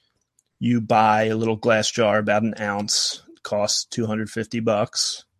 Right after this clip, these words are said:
uh, at least at the time this was going on.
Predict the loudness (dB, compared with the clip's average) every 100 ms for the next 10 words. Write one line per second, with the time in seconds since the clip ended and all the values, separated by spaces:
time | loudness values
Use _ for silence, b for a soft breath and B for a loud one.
0 | _ _ _ _ -4 -2 -2 -4 -4 -4
1 | -4 -8 -6 -4 -2 -2 -4 -6 -4 -4
2 | -2 -4 -4 -4